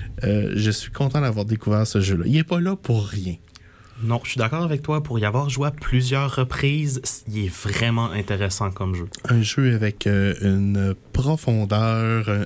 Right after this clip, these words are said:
Speaker 1: juste une bonne gestion de ressources, juste la bonne longueur.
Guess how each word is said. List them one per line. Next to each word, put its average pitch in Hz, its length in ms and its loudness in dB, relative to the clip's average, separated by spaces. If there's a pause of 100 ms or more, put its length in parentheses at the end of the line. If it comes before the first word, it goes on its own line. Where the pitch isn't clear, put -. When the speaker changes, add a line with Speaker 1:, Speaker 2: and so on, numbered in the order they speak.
Speaker 1:
juste 107 400 0
une 104 380 2
bonne 120 220 0
gestion 113 400 0
de 104 60 0
ressources, 104 480 0 (420)
juste 123 420 2
la 113 120 2
bonne 110 220 2
longueur. 104 640 0